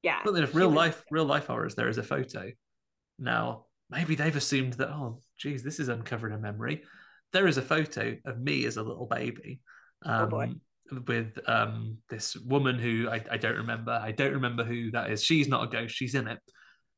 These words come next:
Speaker 2: Um, but there was, like, a, there's, like, a blurry, like, figure behind us in that picture. And my mom
Speaker 1: Mm.
Speaker 2: finds the photo incredibly disturbing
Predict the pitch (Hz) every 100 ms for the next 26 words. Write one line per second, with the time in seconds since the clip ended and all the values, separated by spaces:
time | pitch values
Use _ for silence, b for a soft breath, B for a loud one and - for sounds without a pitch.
0 | - 117 113 110 110 110 - _ _ _
1 | _ _ 120 147 139 139 135 147 208 151
2 | 135 147 196 196 226 - - 135 151 151
3 | 120 117 117 110 110 - 190 - - 127
4 | 120 113 113 123 117 117 131 120 113 110
5 | 113 - 117 - - 107 - B B B
6 | - 131 127 139 170 160 147 135 127 131
7 | 131 120 120 117 117 123 120 117 113 110
8 | - 131 120 117 107 123 127